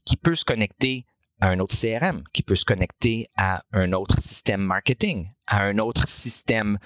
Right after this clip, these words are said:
manufacturier. Euh, par exemple, on a beaucoup de nos clients qui, euh, qui ont grandi et maintenant ils sont rendus à faire des acquisitions. Donc, Financial Planning and Analysis, F P N A, devient important.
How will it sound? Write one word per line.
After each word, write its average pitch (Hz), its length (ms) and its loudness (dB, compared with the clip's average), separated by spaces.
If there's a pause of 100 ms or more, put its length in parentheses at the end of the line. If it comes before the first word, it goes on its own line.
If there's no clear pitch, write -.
(140)
manufacturier. 104 920 0 (640)
Euh, 87 800 0
par 104 160 -4
exemple, 127 520 -2
on 104 100 -2
a 98 40 0
beaucoup 104 200 -4
de 135 60 4
nos 117 100 2
clients 104 480 0 (420)
qui, 156 480 2
euh, 101 80 2
qui - 180 -2
ont 92 80 -6
grandi 196 480 0
et 185 60 -2
maintenant 127 240 -2
ils 175 60 -4
sont 123 160 0
rendus 107 500 0
à 101 120 -2
faire 123 360 -4
des 107 180 0
acquisitions. - 480 0 (300)
Donc, 107 360 -2 (340)
Financial 127 440 0
Planning 123 400 0
and 110 80 2
Analysis, 98 640 0
F 117 120 0
P 113 120 2
N 104 100 0
A, 165 60 2
devient 120 380 -2
important. 156 440 -4